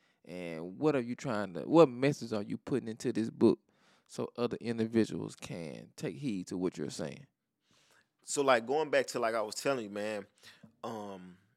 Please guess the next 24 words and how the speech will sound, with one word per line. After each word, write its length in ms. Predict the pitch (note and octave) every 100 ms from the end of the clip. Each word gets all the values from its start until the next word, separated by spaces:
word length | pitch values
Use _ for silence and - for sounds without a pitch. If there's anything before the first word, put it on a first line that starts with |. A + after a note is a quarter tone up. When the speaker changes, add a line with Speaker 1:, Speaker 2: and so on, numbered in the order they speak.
| _ -
Speaker 2:
about 240 | G#2+ G2+
my 140 | F#2+
dream 720 | F#2 A2 A#2+ C3 B2+ B2+ A#2+ -
and 160 | G#2 G#2+
about, 560 | F#2+ G#2+ G2+ G2 E2+ _ - _ _ _ _ _ _ _ _ -
um, 520 | G2+ F#2+ F2+ E2+ F2+ _ -
how 220 | A2 G#2
I 60 | G2+
feel 220 | - A2
like 180 | A2+ F#2
the 60 |
devil 320 | F#2 A2+ A2 G2+
was 100 | -
trying 240 | G#2+ G2
to 60 | F#2+
take 220 | G#2+ F#2+
my 100 | F#2
mind, 540 | F2 A2+ A#2+ G2+ F#2+ - _ _ _ _ _ _ _ _ _ -
the 100 | G2+
whole 340 | B2 C#3+ C#3
point 460 | C3+ - D3+ C3 - _ _ _ A2+
of 120 | A2
the 60 |
book 380 | F#2+ F#2+ C3+ B2+